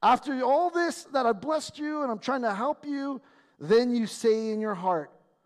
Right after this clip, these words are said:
'My power and m-, the might of my hand have gained me this wealth.'" Stop right there. There it is again.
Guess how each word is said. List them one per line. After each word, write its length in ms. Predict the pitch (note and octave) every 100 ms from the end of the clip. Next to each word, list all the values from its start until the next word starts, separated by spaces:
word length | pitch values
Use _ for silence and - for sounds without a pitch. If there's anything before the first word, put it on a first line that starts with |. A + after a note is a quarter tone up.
| _ _
'My 560 | A#2 C3+ D3 G3 A3 C4
power 580 | - E3+ D3+ C#3+ C#3+ - _ -
and 240 | F3 E3+
m-, 400 | D#3 D#3 D#3+ F3 D3
the 100 | E3+
might 360 | E3+ F#3 G#3
of 160 | E3+ D#3
my 460 | E3 F3+ G3+ C#4+ A#3+
hand 460 | F3 D#3 D3 D3+ - _ -
have 340 | D#3 C#3+ B2
gained 540 | D#3 E3+ F#3 G3 E3+
me 340 | F#3 F3+ F3+ E3+ _ _ _ _ A#2
this 600 | D3 D3+ D3 - - - _ _ _ _ _ _
wealth.'" 640 | A2 B2+ A#2 G2+ - _ _
Stop 360 | - - - -
right 180 | - -
there. 280 | G#2 - - _ _ _ _ _ _ _ _ _ _ _ -
There 220 | A3+ C#4+
it 60 | D4+
is 160 | A#3
again. 440 | C4+ D4+ E4+ F#3+